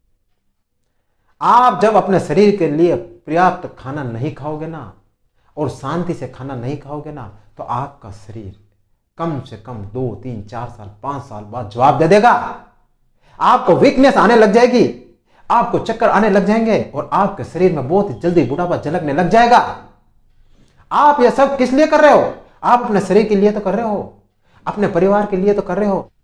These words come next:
जब आपका शरीर स्वस्थ नहीं रहेगा, तो यह सब किस काम का? फोर्थ, एक्टिव न रहना। आज की भाग दौड़ बड़ी लाइफ में जिंदगी इंसान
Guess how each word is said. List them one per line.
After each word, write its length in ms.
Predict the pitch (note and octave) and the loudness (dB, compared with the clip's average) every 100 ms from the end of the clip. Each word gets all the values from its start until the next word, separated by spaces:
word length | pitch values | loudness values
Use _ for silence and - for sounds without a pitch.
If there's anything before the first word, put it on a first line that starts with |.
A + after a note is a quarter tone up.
| - | -2
जब 160 | A#3 | 2
आपका 340 | G3+ G#3+ - E3 | 2 2 0 0
शरीर 380 | - G#3 G#3+ | 2 4 4
स्वस्थ 360 | C#3+ - A3 - | 2 0 -2 -2
नहीं 220 | D3 E3+ | -2 0
रहेगा, 400 | F#3+ F#3 F3+ D#3+ - | 2 2 0 -2 -4
तो 60 | C#3+ | -8
यह 200 | A#2 D#3 | -4 -4
सब 280 | C3 E3 - | -4 -8 -6
किस 160 | F#3+ | -8
काम 240 | - F#3+ G3+ | -6 -4 -2
का? 300 | G3 D3 - _ _ _ _ _ _ _ _ _ _ _ _ - | -2 -4 -6 _ _ _ _ _ _ _ _ _ _ _ _ -2
फोर्थ, 480 | E3+ C3+ - - | 0 0 -2 -10
एक्टिव 300 | C#3 D#3 F#3 | -6 -4 0
न 80 | D3+ | 0
रहना। 340 | C#3+ G#2 F#2 - _ - | 0 -4 -8 -14 _ -6
आज 260 | E3 C4 C#4+ | 0 2 4
की 100 | G#3 | 2
भाग 440 | C3+ F#3+ C#4 G3 | 4 4 4 2
दौड़ 200 | B3 C4+ | 6 6
बड़ी 200 | G3+ A#3 | 6 2
लाइफ 340 | G#3+ D#3+ A#3+ C4 | 4 4 4 4
में 160 | G#3 | 2
जिंदगी 260 | D3 A#3 A#3+ | 4 2 2
इंसान 680 | G3 G3+ G3+ B3 A#3+ F3 | 2 2 4 2 2 -4